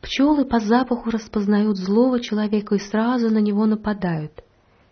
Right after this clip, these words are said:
Дикие звери приходили к святым мужам и жёнам и ласкались к ним. Они чувствовали благоухание любви. Конечно, и апостолы ощущали этот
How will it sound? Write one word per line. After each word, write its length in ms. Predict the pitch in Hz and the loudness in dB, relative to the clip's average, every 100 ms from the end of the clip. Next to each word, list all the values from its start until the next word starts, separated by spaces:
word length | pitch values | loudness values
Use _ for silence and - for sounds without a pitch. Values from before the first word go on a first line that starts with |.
| _ _ _ - | _ _ _ -4
Дикие 400 | 175 208 208 220 | 2 2 4 2
звери 380 | 202 240 262 247 | 2 4 4 2
приходили 500 | 226 226 214 226 220 | 0 0 2 2 0
к 60 | |
святым 400 | - 214 - 214 | -2 -4 0 2
мужам 480 | 208 202 202 240 214 | 4 4 4 4 4
и 40 | |
жёнам 420 | 185 190 240 240 220 | 2 2 4 4 2
и 100 | 202 | 2
ласкались 760 | 202 190 - 233 233 202 - | 2 0 0 2 2 0 -4
к 80 | 185 | -4
ним. 260 | 170 160 160 _ _ _ _ _ - | -4 -4 -8 _ _ _ _ _ 4
Они 220 | 202 214 | 6 6
чувствовали 580 | - 247 240 240 226 220 | 6 2 2 2 4 4
благоухание 800 | 202 190 202 - 220 233 226 214 | 4 4 2 2 0 2 2 2
любви. 580 | 202 180 175 175 165 165 _ _ _ _ _ - | 0 -4 -6 -4 -6 -10 _ _ _ _ _ 2
Конечно, 420 | 208 240 240 247 | 6 6 6 6
и 80 | 240 | 6
апостолы 600 | 247 247 262 240 226 208 | 6 4 0 2 0 2
ощущали 720 | 196 190 - 196 - 214 208 | 0 -2 -2 -2 2 4 4
этот 300 | 190 196 | 2 -2